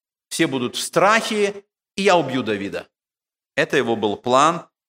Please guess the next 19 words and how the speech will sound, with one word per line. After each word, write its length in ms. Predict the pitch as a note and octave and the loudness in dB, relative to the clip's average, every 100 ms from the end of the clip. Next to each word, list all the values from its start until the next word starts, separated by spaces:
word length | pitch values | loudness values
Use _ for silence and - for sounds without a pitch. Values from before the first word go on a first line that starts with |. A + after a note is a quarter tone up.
| - | -8
это 220 | G#2 - | -6 -4
его 180 | G#2+ G#2+ | -4 -4
желание. 340 | G#2+ G#2+ G2+ B2+ | 0 0 0 0
И 60 | |
мы 100 | D3+ | 2
видим, 220 | F3+ B3 | 2 2
в 40 | A3 | 2
четвертом 540 | G3 - G3 G#3 E3 | 0 0 0 2 0
стихе 340 | - D3+ G#3 A#3 | -2 -4 -2 -2
сказано: 760 | - F#3 F#3 F#3 F3 E3 - _ _ | 0 0 2 0 2 0 -2 _ _
"И 100 | C#3 | -14
понравилось 840 | D3 E3+ E3+ F#3+ C4+ G#3+ C#3 B2+ C3+ | -2 0 4 4 4 2 0 -2 -4
это 180 | - | -4
слово 440 | A#2 D3+ C#3 B2 A#2+ | -6 -2 -2 2 0
Авесолому 920 | A#2+ A#2+ - A#2+ D3 A3 G#3 G3+ G#3 _ _ - | 0 -4 -2 -2 0 0 0 -2 -6 _ _ -16
и 80 | G#2+ | -10
всем 320 | - C#3 G3 | -4 -2 -2
старейшинам 720 | - C3+ G#2 A2+ - D3 D#3+ _ - | -2 -2 -2 -4 -6 -8 -10 _ -12
Израиля". 480 | E3 A3+ D3+ - | -6 -2 -4 -6